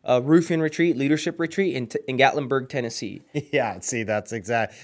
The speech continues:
Speaker 2: Uh, it doesn't surprise me. I didn't know that about you before coming on the show and, and learning that, but I'm not, I'm not surprised by that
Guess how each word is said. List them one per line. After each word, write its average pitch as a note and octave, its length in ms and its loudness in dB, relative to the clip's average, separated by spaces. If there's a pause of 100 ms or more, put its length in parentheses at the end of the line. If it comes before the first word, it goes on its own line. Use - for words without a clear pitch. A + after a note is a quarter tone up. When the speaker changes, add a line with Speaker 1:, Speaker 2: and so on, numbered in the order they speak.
(260)
Speaker 2:
Uh, C3 280 4
it A#2+ 440 -6
doesn't F3 340 2
surprise C#3+ 500 2
me. G#2 160 -4
I A#2+ 80 0
didn't D3+ 260 2
know C#3+ 220 2
that C#3 180 4
about C3 320 2
you C3+ 180 -2
before A#2+ 440 -4
coming A#2+ 320 -4
on A2+ 160 -4
the A2 80 -8
show B2 380 0
and, A2 180 -2
and A2 240 -4
learning A2 320 -4
that, B2 260 -4 (300)
but C3+ 120 6
I'm B2+ 200 2
not, C#3 340 2
I'm C3 140 0
not D3+ 200 2
surprised C3+ 460 0
by G#2+ 160 2
that F2 380 -6